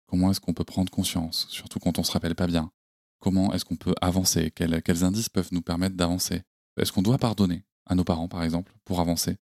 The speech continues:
Comment on fait quand ils sont plus là, par exemple, et qu'on aimerait régler les choses ? Voilà, tout ça, beaucoup de, de points me semblent extrêmement importants là-dessus. Et surtout, surtout, cet épisode a pour but de, de vous permettre de vous positionner.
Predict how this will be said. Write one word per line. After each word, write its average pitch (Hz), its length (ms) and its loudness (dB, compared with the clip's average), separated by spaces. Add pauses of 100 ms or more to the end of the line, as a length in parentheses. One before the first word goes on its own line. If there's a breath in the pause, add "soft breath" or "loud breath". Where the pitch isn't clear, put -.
(420)
Comment 110 180 6
on 127 40 2
fait 113 240 2
quand 90 240 -4
ils - 40 -2
sont - 120 -2
plus - 180 0
là, 92 200 0
par 92 120 -6
exemple, 87 280 -4
et - 20 -4
qu'on 87 140 -2
aimerait 87 320 2
régler 90 240 0
les 87 80 -2
choses ? 85 240 -8
Voilà, 85 240 -2 (100)
tout - 120 -6
ça, 104 280 0 (320)
beaucoup 107 320 -2
de, 87 380 2 (320)
de 95 260 -2
points 110 240 2 (140)
me 92 100 4
semblent 90 380 0 (260)
extrêmement 98 400 4
importants 95 320 0
là-dessus. 90 380 2 (260)
Et 107 80 6
surtout, - 480 -2
surtout, - 460 -4 (180)
cet - 220 -4
épisode 98 400 2
a 95 80 -2
pour 90 200 -6
but 95 440 -6 (360 soft breath)
de, 87 300 2
de 90 120 -2
vous 92 120 -4
permettre 101 320 2
de 92 60 -4
vous 87 140 -4
positionner. 92 600 -2